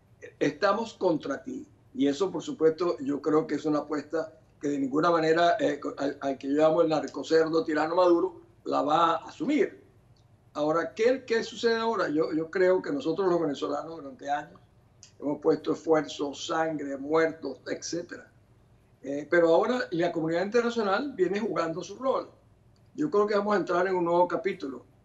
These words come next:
en el cual nos corresponde a los venezolanos internamente y externamente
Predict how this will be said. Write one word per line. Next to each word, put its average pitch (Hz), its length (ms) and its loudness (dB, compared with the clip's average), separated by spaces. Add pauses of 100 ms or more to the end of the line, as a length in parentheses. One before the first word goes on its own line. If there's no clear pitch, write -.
(260)
en 143 140 -4
el 143 140 -6
cual 165 380 -4
nos 160 180 -4
corresponde 269 680 -2
a 202 60 4
los 160 140 2
venezolanos 147 600 -6
internamente 147 760 -6
y 143 140 -2
externamente 151 880 -10